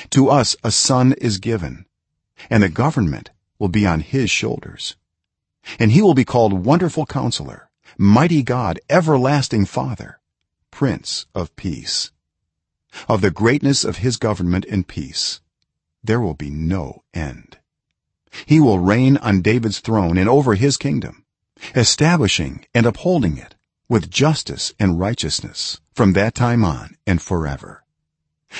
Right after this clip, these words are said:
The zeal of the Lord Almighty will accomplish this.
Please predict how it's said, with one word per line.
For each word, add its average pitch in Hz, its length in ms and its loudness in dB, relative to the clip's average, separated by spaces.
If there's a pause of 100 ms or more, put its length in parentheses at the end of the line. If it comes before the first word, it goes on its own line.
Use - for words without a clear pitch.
(140)
The 104 120 2
zeal 123 580 2
of 98 120 -6
the 87 100 -2
Lord 92 300 -2
Almighty 101 640 -6 (160)
will 82 160 -8
accomplish - 560 -8
this. - 360 -14